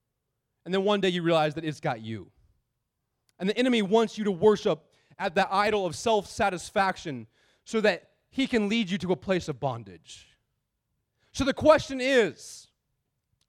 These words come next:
choose this day whom you will serve. Are you gonna serve our Savior or self-satisfaction?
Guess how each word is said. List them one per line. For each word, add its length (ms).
choose 380
this 180
day 260
whom 220
you 140
will 100
serve. 400
Are 140
you 160
gonna 180
serve 380
our 160
Savior 640
or 100
self-satisfaction? 960